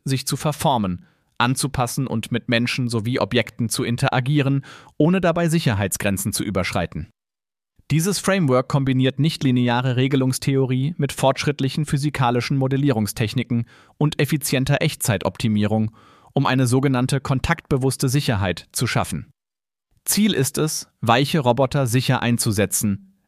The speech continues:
während sie ihre Aufgaben erfüllen. Das macht sie besonders wertvoll für den Einsatz im Gesundheitswesen, in der Industrie und im häuslichen Umfeld. Apple Video K I.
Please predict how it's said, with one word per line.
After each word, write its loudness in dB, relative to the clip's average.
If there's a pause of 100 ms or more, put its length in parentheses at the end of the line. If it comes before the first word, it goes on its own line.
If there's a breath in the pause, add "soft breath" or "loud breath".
während 2
sie 0
ihre 0
Aufgaben 0
erfüllen. 0 (920)
Das 0
macht 0
sie 0
besonders 2
wertvoll 2
für -2
den 0
Einsatz 0
im -2
Gesundheitswesen, 0 (400)
in 2
der 2
Industrie 0 (360)
und 2
im 2
häuslichen 0
Umfeld. -2 (2250)
Apple 2
Video 2
K 0
I. -4